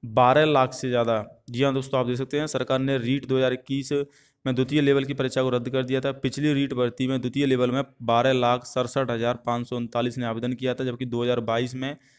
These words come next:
बारह लाख सत्तावन हज़ार ने आवेदन किया था। तो इस बार आवेदन आपके दोस्तों लेवल फर्स्ट में कम आएंगे, क्योंकि लेवल फर्स्ट से या प्राथमिक से दोस्तों बीएड को बाहर कर दिया गया। पहले क्या होता था कि बीएड वाले भी आवेदन करते थे।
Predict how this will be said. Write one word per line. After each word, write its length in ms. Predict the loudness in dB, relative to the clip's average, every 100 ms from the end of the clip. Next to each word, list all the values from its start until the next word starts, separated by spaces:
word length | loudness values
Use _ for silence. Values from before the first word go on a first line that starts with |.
| _ _ _
बारह 300 | 0 4 6 4
लाख 220 | 2 0
सत्तावन 640 | -4 -4 -2 2 4 4 0
हज़ार 320 | -2 -2 -2
ने 140 | -2
आवेदन 300 | -2 -2 -4
किया 280 | -6 -6 -4
था। 320 | -4 -6 -8 _ _ _ -6
तो 60 | -6
इस 100 | -2
बार 240 | 0 0 0
आवेदन 400 | -2 -2 -2 -2
आपके 340 | -2 -4 -4 -4
दोस्तों 340 | -4 -4 -4
लेवल 400 | -2 0 0 -2
फर्स्ट 320 | -4 -10 -10 -10
में 120 | -10
कम 260 | -6 -4 -4
आएंगे, 320 | -6 -6 -8 -12 _ _ _
क्योंकि 300 | -6 -4 -4
लेवल 300 | -2 -2 -2 -2
फर्स्ट 300 | -4 -4 -6
से 220 | -4 -4
या 260 | -2 -2 -4
प्राथमिक 680 | -6 _ 0 0 -2 -6
से 140 | -6 -8
दोस्तों 320 | -8 -8 -6
बीएड 240 | -4 -4
को 120 | -4
बाहर 240 | -2 -2 -2
कर 140 | -4
दिया 160 | -4 -2
गया। 120 | -2
पहले 260 | -2 -2 -2
क्या 140 | -2
होता 200 | -2 -2
था 80 | -4
कि 120 | -6 -6
बीएड 280 | -2 -2
वाले 240 | -2 -2 -2
भी 120 | -2
आवेदन 300 | -2 -2 -6
करते 320 | -4 -6 -6 -10
थे। 200 | -12